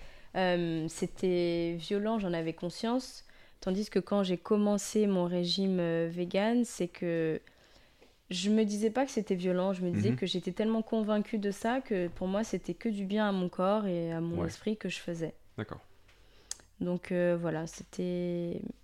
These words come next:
Speaker 1: c'est ce contraste-là qui a fait que c'était difficile.
Speaker 2: Ok. Et donc, du coup, ensuite, il y a une autre période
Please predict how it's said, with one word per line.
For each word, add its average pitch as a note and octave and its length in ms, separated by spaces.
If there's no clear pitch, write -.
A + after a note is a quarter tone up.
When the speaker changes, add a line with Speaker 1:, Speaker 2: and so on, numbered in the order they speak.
Speaker 1:
c'est - 280
ce - 180
contraste-là G3 680
qui F3 120
a E3 60
fait E3 160
que - 60
c'était E3 440
difficile. D#3+ 520
Speaker 2:
Ok. - 220
Et G2 60
donc, G#2 160
du F#2 140
coup, A#2+ 260
ensuite, - 680
il F2 100
y F2+ 80
a E2+ 440
une G2+ 240
autre - 280
période G#2 560